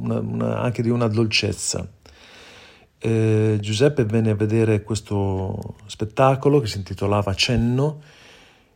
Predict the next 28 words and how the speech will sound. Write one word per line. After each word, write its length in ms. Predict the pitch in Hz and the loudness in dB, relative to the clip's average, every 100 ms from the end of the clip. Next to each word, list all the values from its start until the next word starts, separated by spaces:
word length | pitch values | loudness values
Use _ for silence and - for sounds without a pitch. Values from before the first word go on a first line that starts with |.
| _ | _
in 100 | - | -4
un 140 | 120 107 | -2 0
posto 340 | 120 117 - | 0 0 -2
che 360 | 98 104 101 - | -4 0 0 0
eravamo 440 | 107 104 110 107 | -2 0 0 0
riusciti 360 | 101 95 110 107 | 0 -2 -2 -2
a 40 | |
trovare, 400 | 95 135 127 127 | 0 2 4 4
un 60 | 107 | 4
appartamento 640 | 92 104 95 110 107 110 | 0 -2 -2 0 0 -2
privato 840 | 104 123 113 104 101 - 117 123 - _ _ _ _ _ _ | -2 -2 2 2 0 -4 -4 -4 -10 _ _ _ _ _ _
in 140 | 123 | -10
via 160 | 104 113 | -2 0
Buonarroti. 800 | 101 107 107 101 90 87 - 95 92 - - _ - - _ _ _ | 2 2 2 0 -2 -4 -8 -10 -10 -16 -20 _ -20 -20 _ _ _
Lui 160 | 151 | -2
rimase 600 | 127 117 123 127 104 110 | 0 2 2 2 2 2
a 180 | 104 110 | 0 -2
vedere 720 | 104 104 113 113 107 104 - - | -2 0 2 2 2 0 -4 -8
il 140 | 104 | -6
lavoro, 680 | 101 117 147 151 170 185 - _ _ _ _ _ _ _ _ _ | -2 2 4 4 2 -2 -8 _ _ _ _ _ _ _ _ _
eh, 720 | 95 92 92 95 92 98 92 - _ | -10 -8 -6 -6 -6 -8 -10 -14 _
e 120 | - | -10
poi, 440 | - 156 165 165 | 0 6 6 6
eh, 320 | - 113 110 107 | 2 -2 0 0
ricordo 380 | 117 127 127 113 | 0 0 2 0
passammo 480 | 117 - 131 120 | 0 2 2 2
l'intera 480 | 110 120 117 143 131 | 2 2 0 0 2
notte 640 | 120 110 110 - 131 139 | 2 2 -2 -4 -4 -4